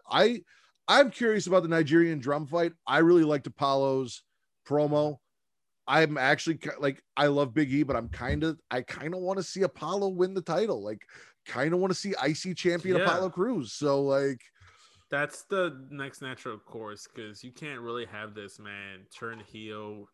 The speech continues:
Speaker 2: lean into this, like, amazing gimmick, and actually have some momentum for the first time in his entire wrestling career in W W E,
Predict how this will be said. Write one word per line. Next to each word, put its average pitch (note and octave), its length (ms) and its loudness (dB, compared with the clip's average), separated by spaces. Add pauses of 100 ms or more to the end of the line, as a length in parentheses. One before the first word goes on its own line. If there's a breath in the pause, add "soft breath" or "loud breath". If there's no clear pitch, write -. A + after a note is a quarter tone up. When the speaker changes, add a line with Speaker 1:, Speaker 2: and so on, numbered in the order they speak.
Speaker 2:
lean A#2 220 -16
into A#2+ 240 -18
this, G#2+ 400 -16
like, G#2 180 -20
amazing A2+ 560 -18
gimmick, G#2 400 -16
and G#2+ 100 -16
actually B2+ 340 -14
have C#3 300 -8
some C#3 180 -14
momentum A2+ 520 -14
for G#2+ 140 -16
the G#2+ 80 -14
first - 320 -14
time A#2+ 180 -12
in G#2+ 80 -20
his A#2 200 -18
entire A#2 560 -10
wrestling A2 480 -14
career A2 340 -12
in A#2 260 -18
W A2 220 -12
W A#2+ 160 -10
E, A2+ 80 -20